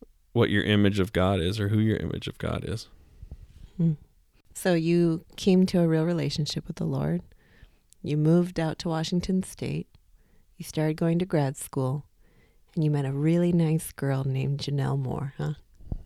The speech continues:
Speaker 1: Yes. <laughs>
Speaker 2: So, uh, for those who are listening, if you're listening to this,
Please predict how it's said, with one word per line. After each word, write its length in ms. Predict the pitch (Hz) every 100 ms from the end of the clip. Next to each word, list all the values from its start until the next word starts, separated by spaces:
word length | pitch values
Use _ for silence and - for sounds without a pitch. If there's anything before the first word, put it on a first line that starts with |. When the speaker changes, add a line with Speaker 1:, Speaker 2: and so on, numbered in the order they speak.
| - - - - - - - - - _ -
Speaker 1:
Yes. 420 | 123 131 - -
<laughs> 40 | - - - - - - - - - 233 - 240 - - - - - - - - - - - - - - - - - _ - - -
Speaker 2:
So, 320 | 151 147 165 - - - - - - -
uh, 220 | 170 139
for 200 | 160 165
those 380 | 160 160 160 160
who 320 | 165 139 139 -
are 100 | 147
listening, 640 | 139 147 - - 139 151 151
if 120 | -
you're 100 | -
listening 380 | 156 - 190 160
to 80 |
this, 340 | 151 151 -